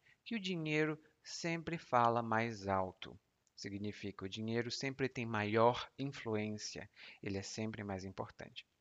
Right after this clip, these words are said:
Outras pessoas dizem que relações familiares sempre falam mais alto. Aí vai depender de você.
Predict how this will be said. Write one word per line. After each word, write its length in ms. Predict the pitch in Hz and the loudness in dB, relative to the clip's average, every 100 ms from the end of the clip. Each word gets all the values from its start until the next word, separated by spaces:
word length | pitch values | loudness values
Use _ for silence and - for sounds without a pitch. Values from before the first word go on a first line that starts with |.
| _ - - - - | _ -16 -12 -6 2
Outras 380 | 110 110 107 | 4 4 -2
pessoas 440 | - 143 - 170 147 | 0 0 2 0 0
dizem 380 | 180 208 160 151 | 0 0 0 -6
que 260 | - 151 - _ _ | -6 -8 -10 _ _
relações 760 | - 131 123 113 110 - 185 240 | -6 2 6 6 6 2 0 0
familiares 840 | 147 120 107 101 92 92 95 - _ | -2 0 0 2 2 0 -4 -10 _
sempre 320 | - 131 127 | -8 -6 -6
falam 580 | 127 - 110 110 98 87 - _ - | -4 4 6 6 4 0 -12 _ -14
mais 180 | 90 90 | -8 -6
alto. 320 | 90 - - _ _ _ - - _ _ _ - | -6 -8 -18 _ _ _ -20 -20 _ _ _ -8
Aí 80 | |
vai 120 | - 104 | -4 -2
depender 300 | 104 107 147 | -2 2 2
de 80 | |
você. 300 | 160 214 - | 2 0 -2